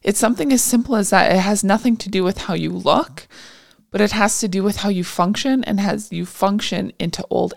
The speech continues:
age. The second benefit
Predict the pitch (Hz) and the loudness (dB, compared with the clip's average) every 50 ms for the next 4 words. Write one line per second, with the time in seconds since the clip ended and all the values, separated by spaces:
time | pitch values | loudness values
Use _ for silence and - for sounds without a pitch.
0 | - - - 165 160 165 175 208 - - - - _ _ _ _ _ _ _ _ | -8 -8 -8 -6 -8 -8 -10 -10 -10 -12 -12 -12 _ _ _ _ _ _ _ _
1 | _ _ _ _ _ - 196 190 - - - - 269 359 - - 262 - - 185 | _ _ _ _ _ -4 -4 -2 0 0 2 2 0 0 0 -2 0 0 0 0
2 | 165 - - - - - - _ _ _ _ - 190 180 175 180 185 - 180 160 | -2 -4 -6 -8 -10 -10 -16 _ _ _ _ 2 2 4 4 2 0 2 2 2
3 | 156 185 202 - - - - | 2 2 0 -4 -10 -18 -18